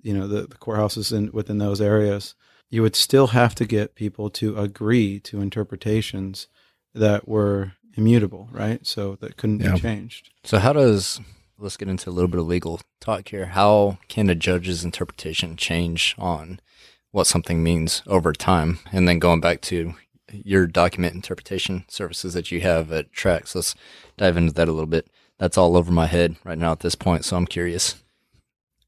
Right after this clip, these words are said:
Speaker 1: Yeah, so, and I'm probably not the expert on,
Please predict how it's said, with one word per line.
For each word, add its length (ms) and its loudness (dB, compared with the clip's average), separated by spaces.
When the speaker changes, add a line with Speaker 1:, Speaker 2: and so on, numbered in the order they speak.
Speaker 1:
Yeah, 160 -6
so, 440 2
and 260 0
I'm 160 2
probably 280 4
not 200 2
the 240 -4
expert 460 4
on, 200 2